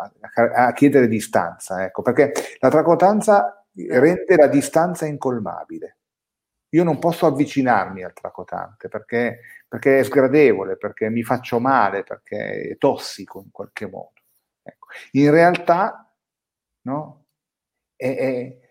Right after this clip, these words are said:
Speaker 1: è, è lui chi mi vuole tenere lontano, perché la, per, chi ha paura è lui.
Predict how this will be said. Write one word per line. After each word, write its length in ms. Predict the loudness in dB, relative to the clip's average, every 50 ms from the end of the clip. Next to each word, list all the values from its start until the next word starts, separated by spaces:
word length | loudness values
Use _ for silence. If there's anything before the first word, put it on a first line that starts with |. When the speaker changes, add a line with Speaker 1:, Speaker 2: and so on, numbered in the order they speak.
| _ _ _ _ _ _ _ _ _ _ _ -12
Speaker 1:
è, 80 | -12 -10
è 280 | -8 -6 -4 -2 0 2
lui 200 | 4 4 4 4
chi 100 | 4 2
mi 60 | 4
vuole 200 | 4 4 4 4
tenere 280 | 2 0 -2 -4 -4 -4
lontano, 580 | -6 -8 -8 -6 -4 -4 -4 -6 -10 -20 -20 _
perché 240 | -12 -12 -12 -6 -2
la, 100 | -2 0
per, 240 | 2 2 0 0 0
chi 140 | 2 2 4
ha 60 | 4
paura 380 | 6 6 8 8 8 8 6
è 40 | 6
lui. 540 | 4 4 2 -2 -4 -6 -8 -12 _ _